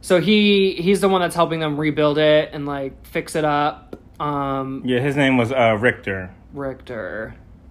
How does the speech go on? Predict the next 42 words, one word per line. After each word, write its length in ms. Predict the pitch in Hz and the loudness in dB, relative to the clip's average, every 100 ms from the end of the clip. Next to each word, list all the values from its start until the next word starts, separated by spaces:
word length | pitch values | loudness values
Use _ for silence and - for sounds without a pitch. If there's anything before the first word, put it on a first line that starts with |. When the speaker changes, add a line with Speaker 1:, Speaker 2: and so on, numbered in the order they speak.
| - - - - | -20 -20 -20 -14
Speaker 2:
His 180 | 123 110 | -8 -2
real 120 | 120 | 0
Speaker 1:
He 60 | 113 | 0
Speaker 2:
name 120 | 107 | 0
Speaker 1:
was 100 | 98 | -2
Speaker 2:
is 40 | |
Mo 240 | 107 113 107 | 0 0 0
Dunford, 500 | 107 104 101 98 90 | -2 -4 -4 -8 -6
though. 320 | 95 92 98 - - | -6 -6 -8 -14 -14
Speaker 1:
Yeah. 380 | 143 135 104 64 - - - - | -10 -10 -10 -14 -20 -20 -20 -8
Speaker 2:
He's 120 | 247 | -4
a 40 | - | -2
Speaker 1:
Ew. 40 | |
Speaker 2:
cool 120 | 262 | 0
guy. 340 | 220 185 190 202 | 2 2 2 -2
Speaker 1:
Mo 220 | 143 143 | -6 -6
Dunford. 680 | 143 131 143 170 123 123 120 - - | -6 -6 -8 -10 -12 -12 -14 -18 -16
Speaker 2:
I 40 | |
know, 180 | 107 104 104 | -12 -12 -12
I 40 | |
was 140 | 104 - | -12 -12
like, 140 | 95 | -10
huh? 140 | 117 | -8
Speaker 1:
That's 160 | 123 160 | -6 -4
a 80 | 156 | -6
really 400 | 131 135 131 127 | -4 -4 -4 -6
bad 320 | 117 60 - | -10 -12 -12
name. 440 | 62 - - - 123 - | -14 -16 -16 -16 -12 -6
Speaker 2:
He 100 | 120 | 0
probably 300 | 131 110 104 | 2 2 2
do 140 | 120 | 0
live 200 | 110 101 | 0 0
in 260 | 98 95 87 | -2 -4 -6
Harlow, 540 | - - 110 101 98 | -8 0 0 2 -2
Texas. 480 | 90 110 98 - 135 | -2 -4 -4 -8 -6
Speaker 1:
He 100 | 156 | -6
probably 300 | 147 156 131 | -4 -4 -4
does. 380 | 135 160 151 117 | -4 -2 0 2
Speaker 2:
<laughs> 1200 | 139 - 214 - 190 - 180 160 147 - - - | 2 2 0 0 0 0 0 0 -4 -8 -20 -16
Speaker 1:
In 80 | 147 | -12
the 60 | |
back, 420 | 131 151 147 - | -6 -4 -4 -8